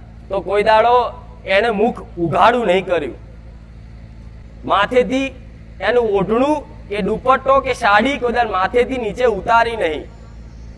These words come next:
એના સસરાએ કોઈ દાડ સીતાને જોઈ, રામના ભાઈએ લક્ષ્મણે કોઈ દાડ સીતાનું મુખડું નહોતું જોયું,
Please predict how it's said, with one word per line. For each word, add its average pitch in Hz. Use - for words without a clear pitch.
એના 226
સસરાએ 233
કોઈ 254
દાડ 262
સીતાને 247
જોઈ, 240
રામના 214
ભાઈએ 208
લક્ષ્મણે 240
કોઈ 240
દાડ 247
સીતાનું 240
મુખડું 226
નહોતું 196
જોયું, 120